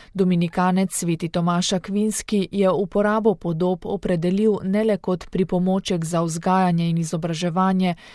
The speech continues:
ampak tudi kot način spodbujanja vernikove ljubezni do še večje pobožnosti. Vse te vidike, rojene v duhovnem in pastoralnem okolju, so umetniki tudi uporabili pri gradnji novih cerkva.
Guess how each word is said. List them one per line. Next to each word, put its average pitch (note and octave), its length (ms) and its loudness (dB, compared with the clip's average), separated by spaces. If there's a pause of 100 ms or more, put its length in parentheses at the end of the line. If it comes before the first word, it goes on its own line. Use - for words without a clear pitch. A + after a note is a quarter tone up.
(140)
ampak G3 300 0
tudi A3+ 240 0
kot F#3+ 260 -2
način G3+ 460 -2
spodbujanja F#3 800 0
vernikove F3+ 680 0
ljubezni G3+ 640 0
do G3 200 0
še G#3+ 240 0
večje F3+ 380 0
pobožnosti. E3 840 -4 (1080)
Vse A#3 340 0
te G#3 200 0
vidike, F#3+ 760 0
rojene F3 680 0
v E3+ 120 -2
duhovnem F#3 720 2
in E3+ 220 0
pastoralnem F#3+ 680 2
okolju, G#3 520 2 (360)
so - 300 0
umetniki A3 640 -2
tudi A3 260 0
uporabili F#3 720 0
pri A3 200 -2
gradnji G3 440 2
novih F3 440 0
cerkva. E3+ 560 -2